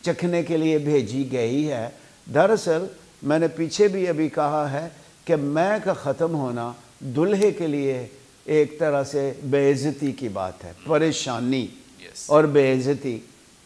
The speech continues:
Speaker 1: कि हमारे यहाँ मैं ख़त्म हो गई है और ये insulting था उसके लिए। और एक बड़ी खुशी के माहौल में, एक बड़ा पाकीज़ा माहौल है और उसमें बिल्कुल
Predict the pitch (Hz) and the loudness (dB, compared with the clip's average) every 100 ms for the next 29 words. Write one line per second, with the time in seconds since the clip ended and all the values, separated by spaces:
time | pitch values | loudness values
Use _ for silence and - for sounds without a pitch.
0 | - 147 139 147 139 131 151 135 127 120 | -2 0 2 2 2 2 0 0 -6 -10
1 | - - - _ - 131 147 143 135 139 | -16 -20 -20 _ -4 -2 0 0 -2 0
2 | 131 117 104 113 110 107 - - - 135 | -2 -4 -4 -6 -6 -8 -16 -20 -6 -2
3 | 143 151 151 151 175 160 - 185 190 - | 2 2 2 0 -2 -2 4 6 6 2
4 | 180 151 - 104 87 _ - - 156 - | -2 -2 -6 -12 -12 _ -18 -4 -2 0
5 | 151 117 107 87 80 _ _ _ _ _ | -2 -2 -4 -8 -14 _ _ _ _ _
6 | - 139 147 151 151 175 180 180 220 220 | -4 4 4 4 0 -4 -2 2 2 2
7 | 214 208 208 202 185 - - 220 220 226 | -2 -2 -4 -4 -6 -6 0 0 2 -2
8 | 180 - 185 170 131 135 135 165 170 156 | -2 -2 -2 0 0 2 2 2 0 -4
9 | - - _ _ _ _ - 151 151 160 | -8 -20 _ _ _ _ 0 2 2 -2
10 | 143 170 175 165 151 156 160 143 165 160 | 2 2 2 0 -2 2 0 2 0 2
11 | 147 143 151 147 170 160 165 165 170 170 | 2 4 4 4 4 2 2 -2 -2 -2
12 | 147 185 208 196 196 - 185 175 | -2 -2 -2 -2 -10 -2 2 2